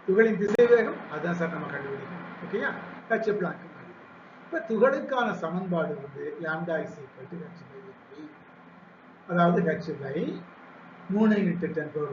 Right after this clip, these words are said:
minus ஒன்பது, அந்த கிலோகிராம் எம் பார்த்தோம் இல்லையா, into v.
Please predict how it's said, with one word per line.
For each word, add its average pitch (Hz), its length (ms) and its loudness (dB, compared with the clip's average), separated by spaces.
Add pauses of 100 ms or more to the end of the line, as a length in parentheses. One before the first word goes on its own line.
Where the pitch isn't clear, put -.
minus - 320 -14
ஒன்பது, 135 260 -10 (100)
அந்த 160 160 -2
கிலோகிராம் 151 540 -2
எம் 170 140 -4
பார்த்தோம் 156 240 -4
இல்லையா, 165 200 -6 (840)
into 196 220 8
v. 190 40 4